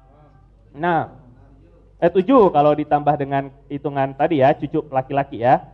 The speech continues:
Ayah, yang pertama dapat apa ayah? Seperenam. Kapan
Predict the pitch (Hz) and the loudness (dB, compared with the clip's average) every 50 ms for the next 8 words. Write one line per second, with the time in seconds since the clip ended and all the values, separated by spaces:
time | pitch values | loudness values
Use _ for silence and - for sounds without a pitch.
0 | - _ _ _ _ - - 185 220 254 269 240 - - - - - - - _ | -20 _ _ _ _ 0 2 4 4 6 6 4 4 2 -2 -14 -18 -18 -14 _
1 | - 185 208 220 - 254 247 247 240 262 302 285 269 269 269 277 285 277 311 269 | 0 0 0 2 2 -2 0 2 2 2 4 2 2 0 2 0 0 2 4 4
2 | 247 240 226 233 240 - - - - - - - - - _ _ _ _ _ _ | 4 4 4 2 2 0 -2 -6 -6 -14 -20 -20 -20 -20 _ _ _ _ _ _
3 | _ _ _ _ _ _ _ _ _ _ _ - 196 180 185 196 208 202 170 170 | _ _ _ _ _ _ _ _ _ _ _ -8 -6 -4 -2 2 2 2 2 2
4 | - 262 285 - 294 277 269 262 | 0 -2 0 2 0 -2 -2 -6